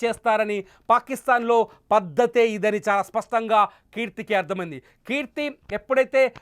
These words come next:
ఫహద్ అసలు రూపం బయటపడిందో అప్పటి నుంచి ఆమె పోలీసుల సహాయం తీసుకుంటోంది, పోలీసుల సహాయం కోరుతోంది. ఆమెకి ఈ ఫహద్ నుంచి ప్రాణహాని ఉందని చెప్తోంది, ఫహద్ నుంచి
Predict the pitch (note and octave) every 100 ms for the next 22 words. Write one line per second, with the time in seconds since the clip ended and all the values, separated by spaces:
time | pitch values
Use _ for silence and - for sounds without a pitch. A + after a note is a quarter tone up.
0 | _ G#3+ B3 G#3 - G3+ C4 C4 B3 G3+
1 | A#3 A3+ A3+ A3+ A3+ A3 A3 G#3 _ -
2 | G3 - A3 F#3+ A#3 A#3+ A3+ - - F#3
3 | G#3+ G#3+ G#3+ A3+ A#3 A#3 A3 A3 A3+ A3
4 | A3+ - A3+ G3+ G#3+ A3 G#3+ _ _ G3
5 | A3+ - A3+ A3 - _ - G#3+ A#3 A3+
6 | - A3 - A3 G#3+ G#3+ - _ D#3+ G3+
7 | A3+ A3+ A3 F#3+ _ G3 G#3+ - A#3 C4+
8 | G3+ C4 C4+ - A3 A3 B3+ A#3 A#3+ A#3
9 | A3+ A3 A3+ A3+ - F3 G#3+ A3 - _
10 | - A3+ A#3 A#3+ - B3 A3